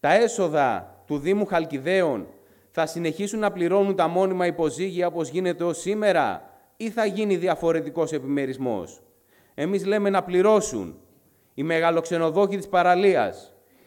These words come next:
οι μεγάλοι όμιλοι που δραστηριοποιούνται στην πόλη όπως το εμπόριο, οι αλυσίδες των σούπερ μάρκετ και εμπορικών καταστημάτων, αλλά και στα περίχωρα,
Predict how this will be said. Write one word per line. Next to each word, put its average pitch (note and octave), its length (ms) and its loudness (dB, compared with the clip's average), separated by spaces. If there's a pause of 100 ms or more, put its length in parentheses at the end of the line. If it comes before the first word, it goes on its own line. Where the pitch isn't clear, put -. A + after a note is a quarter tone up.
οι D3 120 -2
μεγάλοι F#3 500 2
όμιλοι G3+ 440 4
που F#3 100 -4
δραστηριοποιούνται F3+ 800 0
στην F#3 200 -4
πόλη G3+ 480 2 (140)
όπως F#3+ 340 2
το F#3+ 80 2
εμπόριο, E3+ 760 2 (160)
οι C#3 140 0
αλυσίδες F3+ 500 2
των G3 120 -2
σούπερ G3 340 -2
μάρκετ F#3+ 480 2 (260)
και D#3+ 120 0
εμπορικών E3+ 480 2
καταστημάτων, F#3+ 840 0 (400)
αλλά D#3+ 240 0
και D#3+ 120 -2
στα D#3+ 160 0
περίχωρα, D3+ 880 -2